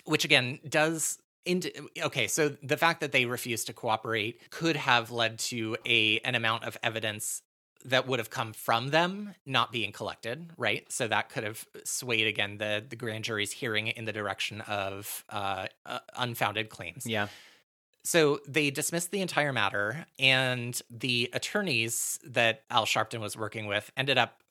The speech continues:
Speaker 1: facing disciplinary proceedings from the state bar for their conduct during the investigation.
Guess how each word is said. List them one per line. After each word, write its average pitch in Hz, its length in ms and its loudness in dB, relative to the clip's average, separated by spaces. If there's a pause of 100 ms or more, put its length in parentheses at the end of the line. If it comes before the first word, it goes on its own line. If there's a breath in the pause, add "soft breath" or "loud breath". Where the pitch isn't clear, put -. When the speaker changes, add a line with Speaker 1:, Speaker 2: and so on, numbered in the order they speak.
Speaker 1:
facing 117 640 0
disciplinary 110 580 -2
proceedings 110 540 -2
from 110 260 -4
the 107 80 -8
state 110 300 -4
bar 101 280 2
for 107 280 -4
their 98 140 -4
conduct 107 540 -6
during 110 240 -4
the 107 220 -4
investigation. 98 840 -6